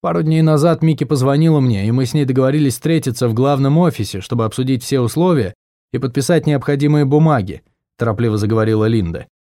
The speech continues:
«А сегодня она связалась со мной, чтобы подтвердить эту самую встречу, которая должна была состояться через пару часов. Мы немного разговорились, и...» Она замолчала. «И?» заорал я в трубку. «Я случайно сболтнула про тебя».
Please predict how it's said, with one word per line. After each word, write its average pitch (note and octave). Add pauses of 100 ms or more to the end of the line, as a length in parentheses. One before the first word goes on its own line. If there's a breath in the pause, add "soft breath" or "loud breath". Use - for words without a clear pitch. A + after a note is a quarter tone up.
(120)
«А B2+
сегодня G#3
она F#3
связалась E3
со D#3+
мной, D#3
чтобы C3+
подтвердить C3
эту B2+
самую C3
встречу, E3 (360)
которая C3
должна C#3
была B2+
состояться C3+
через B2
пару B2+
часов. D#3 (400)
Мы F3+
немного E3
разговорились, D#3+
и...» D3+ (760)
Она G#2+
замолчала. A2 (760)
«И?» B3+ (220)
заорал B2
я A2+
в -
трубку. B2 (640)
«Я C#3
случайно G3
сболтнула D#3
про C#3+
тебя». G2+